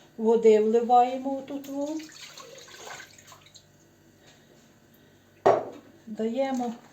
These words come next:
лавровий листочок. Отаких два, три, да, три листочки отакі во даємо. І даємо пару горошин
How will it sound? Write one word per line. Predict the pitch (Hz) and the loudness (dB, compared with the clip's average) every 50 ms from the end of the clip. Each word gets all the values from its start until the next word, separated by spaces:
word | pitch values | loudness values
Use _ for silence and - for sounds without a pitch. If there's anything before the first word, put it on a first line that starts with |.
| - - - - - _ _ _ - - - | -20 -20 -20 -20 -20 _ _ _ -16 -10 -6
лавровий | 226 233 240 240 262 262 262 247 247 240 | -4 -4 0 2 4 4 4 4 2 2
листочок. | 240 226 226 226 - - - 233 220 220 220 214 220 - - 269 269 - - - - - - - - - - - - - - - - - - - - - - - - - - - _ - - - - - - _ _ - - - - - - - _ _ _ _ _ _ _ _ - | 2 2 0 -2 -4 -4 -2 0 2 2 2 0 -2 -2 -4 -4 -4 -4 -6 -8 -8 -8 -6 -6 -6 -6 -8 -10 -10 -10 -10 -12 -12 -12 -14 -16 -16 -18 -18 -18 -20 -20 -20 -20 _ -20 -20 -20 -20 -20 -20 _ _ -20 -20 -20 -20 -20 -20 -20 _ _ _ _ _ _ _ _ -20
Отаких | 240 226 - - - 247 240 226 220 | -20 -20 -20 -18 -14 -10 -10 -10 -10
два, | 214 214 226 226 226 | -8 -4 -4 -4 -4
три, | 226 - 262 247 233 220 | -4 -4 0 0 2 2
да, | 214 208 202 - - - - - - - - - - | 0 -2 -6 -10 -12 -20 -20 -20 -20 -20 -20 -12 -4
три | - 247 247 | 0 2 2
листочки | 240 240 233 - - 226 226 220 220 - - 262 262 262 | 2 0 -2 -4 -4 -2 -2 -2 -2 -4 -8 -8 -6 -4
отакі | 262 277 269 277 - 285 285 | -4 -4 -6 -6 -6 -6 -6
во | 277 285 294 294 285 294 294 - - - - - - - - - - - - - - - - - | -4 -2 -4 -4 -4 -8 -12 -14 -18 -16 -14 -14 -14 -14 -14 -16 -18 -20 -20 -20 -20 -20 -20 -14
даємо. | 254 254 269 269 269 269 285 294 294 294 294 285 285 285 294 294 294 - - - - - _ _ - - - - - - _ _ _ - - - | -8 -6 -4 -4 -2 0 0 0 0 0 0 2 2 2 2 0 -2 -6 -12 -20 -20 -20 _ _ -20 -20 -20 -20 -20 -20 _ _ _ -20 -18 -14
І | 240 247 269 285 285 294 269 | -10 -6 -4 -4 -2 -2 -2
даємо | 233 262 254 254 247 262 262 277 269 269 285 277 | -2 -2 -2 0 0 2 2 2 2 2 0 -2
пару | - - 254 254 254 262 262 269 - - | 0 0 2 2 4 4 2 0 -2 -4
горошин | 247 247 240 233 - - - 254 254 254 254 269 262 - | -2 -2 -2 -2 -4 -6 -6 -4 -2 -2 -2 -2 -2 -6